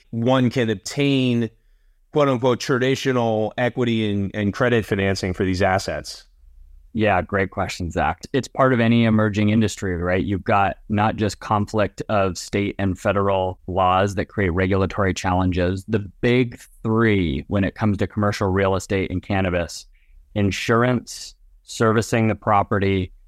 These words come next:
Speaker 2: and legality or finance and legality. So how you put debt or leverage debt, which we all know in commercial real estate is a huge part of our jobs.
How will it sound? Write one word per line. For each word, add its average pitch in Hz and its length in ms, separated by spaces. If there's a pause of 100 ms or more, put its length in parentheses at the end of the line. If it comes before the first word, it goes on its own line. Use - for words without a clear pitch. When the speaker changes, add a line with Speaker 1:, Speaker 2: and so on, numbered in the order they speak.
(180)
Speaker 2:
and 104 260
legality 101 720
or 92 180
finance 92 540
and 90 100
legality. 76 640
So 101 240
how 110 140
you 98 180
put - 360
debt 95 380
or 95 160
leverage 90 400
debt, 95 280
which - 160
we 98 80
all 90 100
know 90 160
in 85 80
commercial 92 340
real 87 160
estate 85 300
is 80 180
a 95 60
huge 90 340
part 95 180
of 85 60
our 82 180
jobs. 90 600